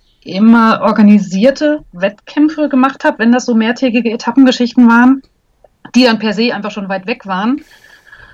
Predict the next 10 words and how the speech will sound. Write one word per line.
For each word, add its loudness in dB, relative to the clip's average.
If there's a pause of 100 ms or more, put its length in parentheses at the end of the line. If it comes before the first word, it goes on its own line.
(200)
Ähm, 2 (220)
ja, 0
spannende -2
Frage. -6
Das, -12
das, -16
das -14
wäre 0
interessant. -6
Ähm, 2